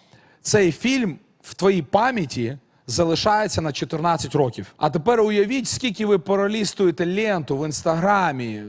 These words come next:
де завгодно, дивитесь якісь щорці, якісь прикольчики, якісь фільми, якісь серіали. Все це загружається в наш мозок і просто лежить там.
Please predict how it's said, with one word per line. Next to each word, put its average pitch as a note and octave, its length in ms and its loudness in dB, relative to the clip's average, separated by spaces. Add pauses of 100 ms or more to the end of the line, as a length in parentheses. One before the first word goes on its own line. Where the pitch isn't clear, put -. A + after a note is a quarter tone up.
де A#2 340 -2
завгодно, D#3+ 680 0 (100)
дивитесь G3+ 460 -4
якісь G3+ 420 -4 (420)
щорці, F3+ 560 2
якісь C#3+ 320 -2
прикольчики, D3+ 760 -2
якісь F3 380 -4
фільми, E3 280 0
якісь E3 220 -4
серіали. F#3+ 560 2
Все B3 380 -2
це A3+ 300 0
загружається F3 640 0
в - 20 -6
наш E3 220 -4
мозок B2+ 380 -2 (540)
і D#3 100 0
просто F3 460 0
лежить C#3 320 -2
там. G2 280 -8